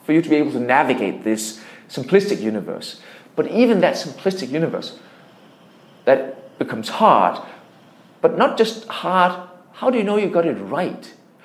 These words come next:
You only know you got it right once you solved it, but you haven't solved it yet. So you kinda have this moment where you need to be very confident and humble at the same time. So say you come up with some conceptual model of that universe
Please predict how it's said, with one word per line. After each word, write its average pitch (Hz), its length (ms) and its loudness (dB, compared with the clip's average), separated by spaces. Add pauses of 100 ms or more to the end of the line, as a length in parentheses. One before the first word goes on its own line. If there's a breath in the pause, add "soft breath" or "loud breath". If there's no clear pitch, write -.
(220 loud breath)
You 202 120 6
only 320 140 4
know 226 120 4
you 226 140 4
got 190 160 4
it 156 60 2
right 175 420 2 (160)
once 165 220 0
you 127 60 -6
solved 190 460 4
it, - 320 -6
but 170 60 -2
you 175 60 2
haven't 214 260 0
solved 220 520 4
it - 140 -8
yet. 107 220 -4 (460 loud breath)
So - 120 -6
you - 20 -4
kinda 262 180 2
have 233 260 0
this 220 160 -2
moment 220 320 2
where 165 100 2
you 165 80 2
need 233 220 0
to - 320 -4 (220)
be - 80 -10
very 226 460 2
confident 131 600 -2 (1160 loud breath)
and 147 140 0
humble 165 440 4
at - 100 4
the 131 60 0
same 170 260 0
time. 131 480 0 (420)
So - 140 -6
say 247 240 2
you 254 80 2
come 175 200 0
up 220 120 2
with 151 100 -2
some 147 440 -2 (460 loud breath)
conceptual 165 440 0
model 143 380 6
of - 100 -2
that 120 160 -2
universe 107 760 -6